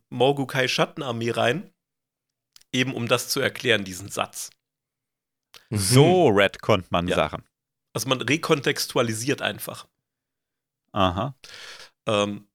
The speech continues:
Speaker 3: So,
Speaker 2: Ja, gut.
Speaker 3: also so habe ich Redcon nie, ähm, als Begriff wahrgenommen. Das ist ja
Speaker 2: Ja, ist auch eigentlich nicht Redcon,
Speaker 3: Das ist,
Speaker 2: ne? Das
Speaker 3: genau,
Speaker 2: ist,
Speaker 3: das
Speaker 2: ähm,
Speaker 3: ist, das ist eine geschickte Neuschreibung.
Speaker 2: Hm.
Speaker 3: Äh, du gehst nicht einfach nur mit dem Rotstift an was ran und sagst, äh,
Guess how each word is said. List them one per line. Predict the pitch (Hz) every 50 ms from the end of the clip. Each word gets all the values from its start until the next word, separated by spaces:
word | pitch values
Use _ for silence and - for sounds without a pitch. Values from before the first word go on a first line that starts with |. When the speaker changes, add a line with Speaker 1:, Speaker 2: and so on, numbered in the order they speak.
| _ _ _ -
Speaker 3:
So, | - - 104
Speaker 2:
Ja, | 101 95
gut. | - 170 196 -
Speaker 3:
also | 123 135 143 127 131 123
so | 110 139 139 151 156
habe | 156 139 139
ich | 123 - -
Redcon | 127 139 143 139 - 143 139 131 127 123
nie, | 127 135 147 147 - - - _ -
ähm, | 123 123 123 120 120 120 113 110 107 98 - - _ _ _ _ _ _ _ _ _ _ _ _ _ _ _ _ _ - -
als | - 127 127 131 -
Begriff | - 120 107 - - 123 135 131 - - - _ _ _
wahrgenommen. | - 101 110 127 143 139 123 98 85 76 73 76 -
Das | 101 101 127
ist | 127 -
ja | 120 110 107 98 - -
Speaker 2:
Ja, | 92 95 95 104 107
ist | 104 101 -
auch | 123 110 95
eigentlich | 95 85 85 85 - -
nicht | 110 - - -
Redcon, | 85 - - - - 87
Speaker 3:
Das | - 117 -
ist, | 156 135
Speaker 2:
ne? | -
Das | - - 117
Speaker 3:
genau, | 131 160 151 113
Speaker 2:
ist, | 98
Speaker 3:
das | 110 92
Speaker 2:
ähm, | 87 87
Speaker 3:
ist, | 85 85
das | 113 -
ist | 117 104 120
eine | 117
geschickte | - 120 - - - - 131 131 - - 123 107
Neuschreibung. | 98 101 101 104 131 139 - - - 69 67 67 73 76 92 135 156 - - - _ _ _ _ _ _ _ _ _ _ _ _ _ _ _ _ -
Speaker 2:
Hm. | 95 92 90 87 82
Speaker 3:
Äh, | 98 104 107 104
du | 104 113
gehst | 117 127 127 -
nicht | 139 127 135
einfach | 120 123 139 120 131
nur | 139
mit | 127 113
dem | 107
Rotstift | 98 - - - - - 123 - 107
an | 104
was | 98 92 - 95
ran | 95 107 131
und | 123
sagst, | 101 - - 90 - - -
äh, | 92 98 95 95 92 90 90 87